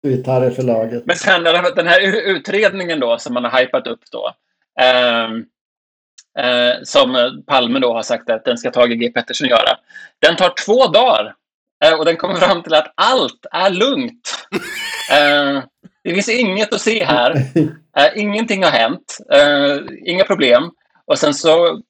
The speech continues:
Speaker 2: men eftersom allting är så lugnt så hemligstämplar inte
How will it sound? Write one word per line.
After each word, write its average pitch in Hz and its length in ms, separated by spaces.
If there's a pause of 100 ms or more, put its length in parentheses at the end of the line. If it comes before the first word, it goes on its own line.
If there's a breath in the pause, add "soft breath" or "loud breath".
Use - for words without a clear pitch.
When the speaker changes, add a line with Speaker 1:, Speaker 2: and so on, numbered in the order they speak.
(200)
Speaker 2:
men 175 300
eftersom 160 480
allting 156 340
är 202 180
så 170 160
lugnt 120 320
så 156 100
hemligstämplar 170 920
inte 135 160